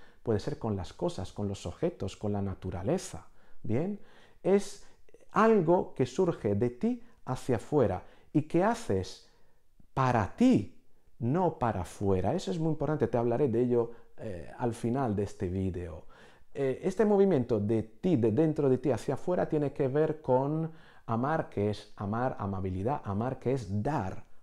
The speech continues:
ofrecer, ¿bien? Ese ofrecimiento claramente va de dentro hacia afuera. Ese es el movimiento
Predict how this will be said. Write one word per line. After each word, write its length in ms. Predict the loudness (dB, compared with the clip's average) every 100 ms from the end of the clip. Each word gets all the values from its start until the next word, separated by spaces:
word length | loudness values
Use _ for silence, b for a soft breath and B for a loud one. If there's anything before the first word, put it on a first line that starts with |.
| -10
ofrecer, 920 | -4 -4 -2 -2 -2 -2 0 0 -2 -16 -18 -8
¿bien? 480 | -2 0 -2 -6 B B B B B B
Ese 180 | -4 -2
ofrecimiento 720 | -2 -2 0 0 0 0 0
claramente 500 | 0 2 2 0 0
va 420 | 0 0 0 -4 -12 -4
de 140 | 0
dentro 480 | 2 0 0 -2 -4
hacia 260 | -8 -6 -8
afuera. 420 | -2 -2 -2 -4
Ese 300 | -4 -4 -2
es 260 | -4 -6 -4
el 140 | 0
movimiento 840 | 0 0 0 2 2 0 -2 -2